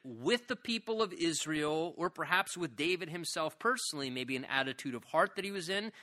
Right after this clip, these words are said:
Maybe David was getting a little bit proud in all these accomplishments and victories, and God was using him, and he was prospering and winning battle after battle, and,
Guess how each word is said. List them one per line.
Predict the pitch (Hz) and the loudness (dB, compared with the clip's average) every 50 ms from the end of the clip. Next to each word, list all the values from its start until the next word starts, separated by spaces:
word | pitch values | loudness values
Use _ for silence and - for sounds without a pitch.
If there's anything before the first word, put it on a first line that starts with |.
| - - - - _ | -20 -20 -20 -16 _
Maybe | 117 131 147 151 156 143 | 2 4 4 4 4 4
David | 117 143 147 156 160 160 170 | 4 6 6 6 6 4 2
was | 147 139 120 | 0 -2 0
getting | 107 151 156 156 156 147 | 2 2 2 2 2 0
a | 139 | -2
little | 135 147 170 190 190 | -2 0 0 0 0
bit | 147 175 180 - - _ _ _ _ _ | 0 -2 -6 -6 -8 _ _ _ _ _
proud | - - 127 127 127 139 156 170 208 233 220 233 - - - - - - - - _ _ | -4 2 6 8 10 10 10 10 8 4 0 -4 -8 -10 -16 -20 -20 -20 -20 -20 _ _
in | 127 123 | 0 4
all | 123 135 151 160 | 8 8 8 8
these | 160 165 151 - | 8 6 2 0
accomplishments | 175 - - - - 175 170 185 175 - 196 185 - - - 185 185 190 196 185 - 185 | -2 -2 -2 -2 6 8 8 8 8 6 2 4 4 2 2 2 2 2 0 0 -2 -2
and | 175 151 | -2 -2
victories, | 117 110 165 190 - - - 190 190 196 196 202 165 175 | 2 4 4 4 4 2 -4 -2 -2 0 0 0 0 0
and | 160 143 123 | 0 2 6
God | 143 151 160 170 165 170 | 8 8 8 8 6 6
was | 170 143 113 113 | 2 2 2 0
using | 123 151 185 202 202 170 202 202 190 | 0 2 4 4 4 4 2 2 2
him, | 175 180 190 196 196 202 190 160 | 2 2 4 4 4 4 4 2
and | 143 147 | 0 0
he | 170 165 | 0 -2
was | 175 151 | -2 -4
prospering | - - - 170 165 165 185 - - - - 185 190 190 185 175 | -4 -6 2 6 6 8 8 6 4 2 2 2 2 4 4 2
and | 151 147 | 0 0
winning | 151 165 180 170 135 | 0 2 2 0 4
battle | 107 - 127 147 165 180 175 175 170 | 6 10 12 12 12 12 10 8 6
after | 170 175 - - 160 | 6 4 4 2 -2
battle, | 131 113 156 156 165 180 185 202 190 | 2 4 6 8 8 8 6 6 2
and, | 156 131 | 2 0